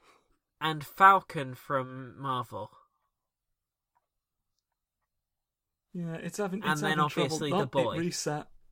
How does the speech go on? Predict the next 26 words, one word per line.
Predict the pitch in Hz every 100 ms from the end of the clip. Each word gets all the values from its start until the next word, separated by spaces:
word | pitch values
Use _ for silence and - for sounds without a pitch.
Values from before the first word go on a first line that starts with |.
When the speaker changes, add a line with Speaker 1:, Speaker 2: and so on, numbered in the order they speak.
| -
Speaker 2:
It, | - -
it | - 147
reset | 147 170 160 - 123
Speaker 1:
Okay. | 151
Speaker 2:
the |
entire | 139 - 160 143
page. | 147 143 147
It |
didn't | 151 156
even | 151 151
want | 147 135 -
to | 139
show | - 120
me | 120
the | 123
wind | 127 131 131
ones. | 143 143 139 - _ _ _ _ - - _ _ _ _ _ _ - - _ _ - _ -
I'm | 143
attempting | 135 151 151 - 143
a | 139
second | - 143 123 117
time. | - 117 127 139 - _ - - _ _ _ _ _ _ _ _ - _ _ _ - _ - _
Show | - - 196
me | 196 170
more. | 170 160 135 135 - _ _ _ _ - - _ _ - - -
Please. | 180 165 131 117 - -